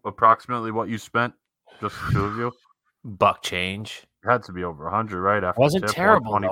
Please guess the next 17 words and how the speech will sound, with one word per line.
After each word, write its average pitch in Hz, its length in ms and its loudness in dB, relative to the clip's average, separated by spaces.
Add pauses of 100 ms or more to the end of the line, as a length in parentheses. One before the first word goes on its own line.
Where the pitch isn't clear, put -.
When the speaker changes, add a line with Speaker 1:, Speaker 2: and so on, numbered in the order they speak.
(120)
Speaker 2:
though. 110 40 -4
It 139 60 0
Speaker 1:
for 156 40 0
Speaker 2:
was 160 180 0
surprising. 143 800 0 (520)
Speaker 1:
I 123 80 4
guess 185 220 0
it 143 100 -4
depends, 113 520 0
c-, - 220 -10
you 127 140 -2
know, 104 160 0
with 98 380 -8
cocktails 87 600 -2
and 85 120 -14
stuff, - 320 -12
too. 82 300 -10